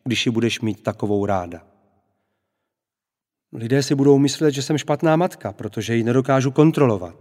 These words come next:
Další bolestná myšlenka, kterou Karin objevila. Ach, to je strašné. Nedovolím jí jít za dětmi jen proto, abych vypadala dobře. To je příšerné. Karin vzlikala.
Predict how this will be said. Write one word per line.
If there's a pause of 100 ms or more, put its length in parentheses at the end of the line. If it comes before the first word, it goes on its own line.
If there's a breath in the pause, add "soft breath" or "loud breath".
(680)
Další
bolestná
myšlenka,
kterou
Karin
objevila. (880 soft breath)
Ach,
to
je
strašné. (680)
Nedovolím
jí
jít
za
dětmi
jen
proto,
abych
vypadala
dobře. (160)
To
je
příšerné. (680)
Karin
vzlikala.